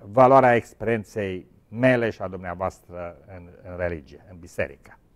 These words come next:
Care este exp-, numitorul comun? Eh, în general, experiența noastră sub lege,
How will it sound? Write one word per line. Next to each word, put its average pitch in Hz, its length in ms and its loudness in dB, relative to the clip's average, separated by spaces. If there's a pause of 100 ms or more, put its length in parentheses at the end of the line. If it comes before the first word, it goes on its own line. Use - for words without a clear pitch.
(760)
Care 202 200 4
este 135 440 4
exp-, - 180 -12
numitorul 127 420 -4
comun? 85 420 -14 (760)
Eh, 120 280 -2
în 143 80 -4
general, 170 520 2 (260)
experiența 156 580 -2
noastră 120 800 0
sub 131 260 -4
lege, 104 460 -2